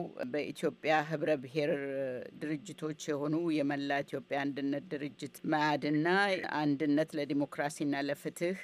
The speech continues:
በቅርቡ የቅድመ ውህደት ስምምነት ለመፈረማቸው ብዙ ጥረት ያደረጉ ግለሰብ ናቸው እና ህብረ ብሔር ድርጅቶችን የሚወክሉ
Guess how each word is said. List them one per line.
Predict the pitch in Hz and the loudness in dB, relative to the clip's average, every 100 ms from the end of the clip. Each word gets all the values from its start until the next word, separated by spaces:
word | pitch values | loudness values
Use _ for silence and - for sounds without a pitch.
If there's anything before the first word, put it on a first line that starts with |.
| - | -4
በቅርቡ | 160 160 151 - 160 147 156 160 156 151 | 6 8 8 4 0 2 2 4 4 2
የቅድመ | 151 147 143 160 147 151 147 | 4 4 4 2 4 6 6
ውህደት | 147 151 147 143 - 156 147 | 6 4 6 4 4 -2 -2
ስምምነት | - 165 160 160 151 151 156 | 0 0 2 4 4 2 4
ለመፈረማቸው | 180 190 175 180 151 151 147 151 - 190 233 - 160 | 6 6 6 4 2 4 2 0 0 2 2 0 -4
ብዙ | 175 151 170 160 151 - 147 147 | -4 -2 0 2 0 0 2 2
ጥረት | - 156 156 165 | 2 2 2 2
ያደረጉ | 139 143 139 139 131 143 | 2 2 0 0 -2 -6
ግለሰብ | 123 147 143 139 139 135 | -4 -2 -2 0 -2 0
ናቸው | 143 - 214 302 427 - | -2 -2 -2 -2 -2 -2
እና | 139 143 165 196 196 | 0 2 2 0 0
ህብረ | 151 131 143 139 123 | -2 0 0 0 -2
ብሔር | 165 156 156 139 - - | -4 -2 -2 -6 -12 -8
ድርጅቶችን | 135 147 127 143 143 151 - 147 | -4 -4 -4 -6 -6 -4 -2 0
የሚወክሉ | 143 143 143 143 147 | 2 2 0 -2 -2